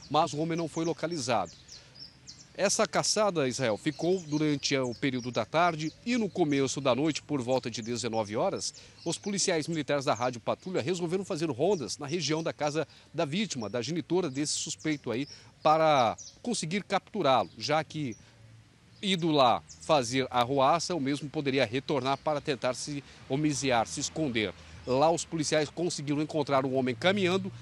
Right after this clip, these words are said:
com a algema ainda no punho, e deram voz de prisão. O mesmo tentou fugir, pulando muros de algumas casas. Foi feito cerco entre Rádio Patrulha,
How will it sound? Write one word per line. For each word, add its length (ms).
com 220
a 40
algema 420
ainda 320
no 180
punho, 380
e 100
deram 260
voz 200
de 80
prisão. 440
O 100
mesmo 400
tentou 300
fugir, 420
pulando 280
muros 200
de 60
algumas 400
casas. 340
Foi 200
feito 240
cerco 320
entre 180
Rádio 280
Patrulha, 500